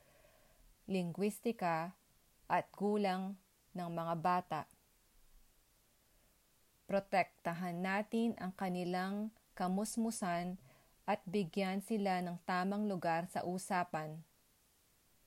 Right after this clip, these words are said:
Ang mga kahihinatnan ng mahinang kalidad ng interpretasyon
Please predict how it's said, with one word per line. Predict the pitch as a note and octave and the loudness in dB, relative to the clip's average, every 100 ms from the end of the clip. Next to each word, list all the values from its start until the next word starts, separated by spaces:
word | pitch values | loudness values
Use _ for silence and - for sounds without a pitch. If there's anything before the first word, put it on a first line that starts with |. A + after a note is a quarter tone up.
| _ _ _ _ _ - | _ _ _ _ _ -4
Ang | G3 | 0
mga | G3+ G3 G3 F#3+ | 0 0 -2 -2
kahihinatnan | F#3 F#3+ F#3+ F#3+ F3+ - F3 G3 G#3 A3 A3+ G#3+ | -2 0 -2 0 -2 -4 -2 0 2 0 0 0
ng | F#3 | -2
mahinang | F3 F#3 F3+ A#3 A3+ A3+ A#3 | -4 -4 0 2 2 0 0
kalidad | G#3 G3+ E3+ F3 F3 F3 | 0 0 2 2 2 2
ng | E3+ D#3 - | -4 -6 -4
interpretasyon | G3 G#3 A3 G#3+ A3+ A3 A3+ A#3 - F3 F3 | -4 -2 -4 -2 -2 0 -2 -2 -4 -4 -4